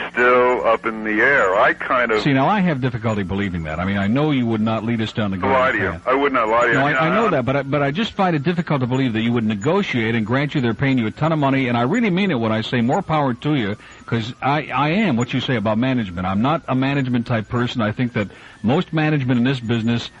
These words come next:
Speaker 2: bleeds talent. They get whatever they can out of you, and then when they're ready to discard you, they couldn't care, care less what happens to you. So I'm delighted. If you get a half a million, more power to you. But I can't believe that you would negotiate that kind of a deal without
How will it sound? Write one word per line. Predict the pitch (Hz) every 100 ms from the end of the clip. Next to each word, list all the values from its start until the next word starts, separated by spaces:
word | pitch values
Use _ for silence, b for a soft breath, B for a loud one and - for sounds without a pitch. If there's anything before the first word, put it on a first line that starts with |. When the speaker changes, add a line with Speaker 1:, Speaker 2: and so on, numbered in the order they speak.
| 85
Speaker 2:
bleeds | 95 127 170 170 147 -
talent. | 139 131 127 127
They | 113
get | 107 117
whatever | 110 143 175
they | 160
can | - 156 143
out | 127
of | 123
you, | 123
and | 120
then | 147
when | 139
they're | 123
ready | 117 156 165
to | 147
discard | 135 - 180 196 170
you, | 110 110
they | 120
couldn't | 120 160 147
care, | 151 120
care | 139 131
less | 135 165 123 - B B
what | 120 117
happens | 127 151 147 110 -
to | 110
you. | 87 73 B B
So | - 117
I'm | 131 151
delighted. | 131 135 139 107
If | 101
you | 110
get | 123
a | 117
half | 147 180
a | 131
million, | 104 98 101
more | 117
power | 123 113 107
to | 135
you. | 107
But | 92 107
I | 104
can't | - 190 220
believe | 185 165 165
that | 147
you | 135
would | 131 117
negotiate | 110 120 185 - 131 113
that | 131 131
kind | 135 131
of |
a | 113
deal | 101 135 160 107 101 B B B
without | 92 113 143 156